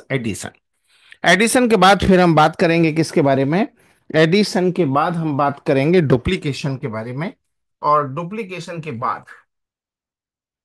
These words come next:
डुप्लीकेशन के बाद फिर हम बात करेंगे, डुप्लीकेशन के बाद हम बात करेंगे ट्रांसलोकेशन के बारे में और ट्रांसलोकेशन के बाद हम बात करेंगे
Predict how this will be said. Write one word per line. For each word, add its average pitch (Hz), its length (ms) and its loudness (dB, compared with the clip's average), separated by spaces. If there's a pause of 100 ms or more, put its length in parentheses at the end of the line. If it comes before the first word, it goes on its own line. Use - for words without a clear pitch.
डुप्लीकेशन 170 680 -6
के 151 120 -8
बाद 139 260 -6
फिर 147 180 -8
हम 131 160 -8
बात 120 260 -10
करेंगे, 143 460 -8 (3250)
डुप्लीकेशन 170 640 -4
के 160 80 -6
बाद 139 280 0
हम 135 340 -4
बात 123 300 -2
करेंगे 143 380 -4
ट्रांसलोकेशन 143 960 -8
के 131 100 -8
बारे 120 280 -8
में 180 280 -8 (380)
और 170 200 -4
ट्रांसलोकेशन 160 960 -8
के 139 120 -8
बाद 127 300 -2
हम 131 220 -8
बात 113 280 -4
करेंगे 151 480 -8